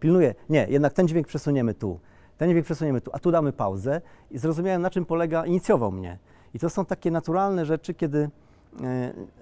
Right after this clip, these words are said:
poniekąd dla swojej wybo-, wygody, ale tak naprawdę, mm, korzystając ze swoich własnych olbrzymich zasobów,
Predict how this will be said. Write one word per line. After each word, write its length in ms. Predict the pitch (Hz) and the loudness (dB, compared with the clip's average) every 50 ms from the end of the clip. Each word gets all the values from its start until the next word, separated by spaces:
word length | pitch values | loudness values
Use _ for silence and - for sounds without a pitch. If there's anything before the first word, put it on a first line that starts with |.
| 69 - - - - 123 - - - 139 - | -20 -20 -20 -18 -18 -18 -18 -18 -18 -16 -6
poniekąd 400 | - 247 302 359 370 - 277 233 | -2 0 0 2 2 2 2 2
dla 100 | 196 190 | 4 2
swojej 280 | - - 202 190 165 143 | 2 2 2 2 2 2
wybo-, 360 | 135 143 160 202 196 - - | 2 0 0 -2 -2 -2 -4
wygody, 400 | 117 151 - 233 214 143 120 123 | -4 -2 0 0 0 0 0 0
ale 120 | 123 131 131 | 0 0 -2
tak 120 | 147 - | -6 -8
naprawdę, 480 | 170 - - 175 165 160 170 165 156 - | -6 -2 -2 -2 -2 0 0 0 0 -2
mm, 520 | - 117 120 127 131 - 131 131 135 127 | -4 -10 -10 -8 -8 -8 -8 -8 -8 -8
korzystając 540 | - - 143 135 156 - - 208 196 170 147 | -8 -6 -4 -4 -4 -2 -2 -2 -2 -2 -2
ze 60 | 156 | -4
swoich 280 | - - 165 143 131 131 | -4 -4 -4 -4 -2 -2
własnych 320 | 165 170 - - 143 - | -2 -2 -2 -2 -4 -4
olbrzymich 340 | 135 127 135 165 170 147 135 | -4 -4 -4 -2 -2 -2 -2
zasobów, 540 | 127 143 131 - 143 123 123 147 160 - | -2 -4 -4 -2 -2 -2 -2 -2 -4 -6